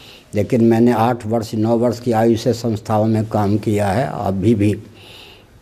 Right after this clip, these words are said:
लेकिन संत महात्मा, अधि-, अच्छे मनीषी विचारक दो चार मिल के काम करें तो भी कठिन होता है।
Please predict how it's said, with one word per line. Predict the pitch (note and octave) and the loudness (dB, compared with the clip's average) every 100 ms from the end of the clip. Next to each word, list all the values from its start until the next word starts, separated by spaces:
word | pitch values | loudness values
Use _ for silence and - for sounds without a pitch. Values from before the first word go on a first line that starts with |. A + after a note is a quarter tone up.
| - | -4
लेकिन | G#2 - A#2+ G#2+ - | -2 2 2 2 -2
संत | - B2 C3+ D3 D3 A2+ G#2+ - | -2 0 4 2 2 -2 -4 -10
महात्मा, | A#2+ G2 G#2 - G2+ A#2+ A2+ F#2 - - - - | -6 -4 -4 -6 -2 0 0 -4 -14 -20 -20 -6
अधि-, | A2+ G#2 B2 | -4 -2 -4
अच्छे | A2+ - B2+ G#2 | -6 -4 -2 0
मनीषी | G#2 G#2+ G2+ - A2+ | 0 -2 -2 -2 -2
विचारक | G2 G2 A2+ G#2+ A#2+ | -2 0 0 2 2
दो | G2+ F#2+ G#2 | 0 -4 -4
चार | - A#2 A2+ | -2 -2 0
मिल | G#2+ G#2+ | 0 -2
के | G2+ B2 | -2 -4
काम | - G#2 G#2+ | -2 -2 -2
करें | A2+ G2 A2 | -2 -2 -2
तो | A#2 G#2+ | -2 -4
भी | F#2 B2 | -2 -2
कठिन | G#2+ F#2+ G#2+ | -2 -4 -4
होता | F#2 F2+ - | -4 -4 -8
है। | F#2 | -12